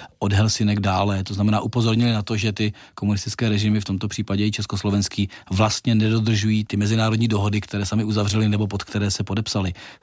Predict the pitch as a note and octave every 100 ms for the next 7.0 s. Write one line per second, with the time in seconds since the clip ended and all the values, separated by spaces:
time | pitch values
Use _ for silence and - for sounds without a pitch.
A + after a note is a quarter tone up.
0 | - G#2+ G#2 G#2+ F#2+ G2+ G#2+ G2 G2+ G#2+
1 | G2 G2+ G2+ F#2+ G#2 G2 G2+ F#2+ F#2+ G2+
2 | G2+ G#2+ - - A#2+ A2 - G#2 G2 -
3 | - - - - F#2 G#2+ - A2+ G2+ G#2+
4 | - - C3 G#2+ A2 A2 G#2+ A#2 A2+ -
5 | G2+ A#2+ G#2+ G#2 A#2 G#2 A2+ A#2+ A#2 A2
6 | - A2 A2 A2 A#2 A2+ G2+ G#2+ G#2